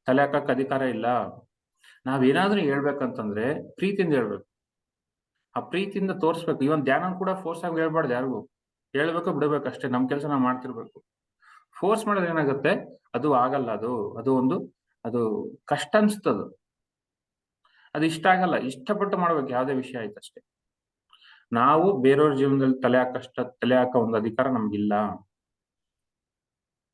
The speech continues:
ನೋಡಿ ಮಾಸ್ಟರ್ಸ್, ಪತ್ರಿಜಿಯವರೇ ನೋಡಿ ಎಷ್ಟು ಮಟ್ಟಿಗೆ ಯಾಕೆ ಫ್ರೀಡಮ್ ಕೊಟ್ಟಿದ್ದಾರೆ ಹೇಳಿ. ಪಿ ಎಸ್ ಎಸ್ ಎಂ ಎಂತ ಒಂದ್ ದೊಡ್ಡ ಸಂಸ್ಥೆ ಇಷ್ಟ್ ಮಟ್ಟಿಗೆ ಬೆಳೆಯಕ್ಕೆ ಏನ್ ಸಾ-,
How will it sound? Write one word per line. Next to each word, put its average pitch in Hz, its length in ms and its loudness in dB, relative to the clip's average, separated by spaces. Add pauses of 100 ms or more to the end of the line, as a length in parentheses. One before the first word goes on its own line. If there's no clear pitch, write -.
(760)
ನೋಡಿ 196 180 2
ಮಾಸ್ಟರ್ಸ್, 160 400 0
ಪತ್ರಿಜಿಯವರೇ 196 540 2
ನೋಡಿ 175 220 2
ಎಷ್ಟು - 480 -2
ಮಟ್ಟಿಗೆ 175 260 4
ಯಾಕೆ 156 340 4
ಫ್ರೀಡಮ್ 160 280 -2
ಕೊಟ್ಟಿದ್ದಾರೆ 151 320 -2
ಹೇಳಿ. 139 140 0 (1120)
ಪಿ 165 80 0
ಎಸ್ 185 220 0
ಎಸ್ 180 140 -4
ಎಂ 151 140 0
ಎಂತ 160 260 -2
ಒಂದ್ 170 300 2
ದೊಡ್ಡ 147 280 -4
ಸಂಸ್ಥೆ 151 360 -4
ಇಷ್ಟ್ 139 260 -4
ಮಟ್ಟಿಗೆ 139 220 4
ಬೆಳೆಯಕ್ಕೆ 143 360 4
ಏನ್ 135 140 0
ಸಾ-, 127 280 -2